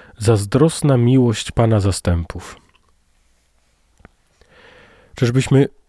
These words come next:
nie zapomnieli o tym, że Jego miłość, że miłość Boga jest właśnie taka? Co to oznacza,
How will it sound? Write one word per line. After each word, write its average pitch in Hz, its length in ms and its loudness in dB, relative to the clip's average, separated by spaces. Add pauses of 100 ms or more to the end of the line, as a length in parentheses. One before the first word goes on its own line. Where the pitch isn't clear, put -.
(380)
nie 127 180 2
zapomnieli 135 680 2
o 123 100 2
tym, 113 240 0
że 104 140 2
Jego 120 320 2
miłość, 117 420 2
że 104 180 2
miłość 120 440 0
Boga 107 300 0
jest 107 460 -2
właśnie 110 440 0 (100)
taka? 110 360 -4 (1600)
Co - 160 -2
to 185 280 0 (220)
oznacza, 117 680 0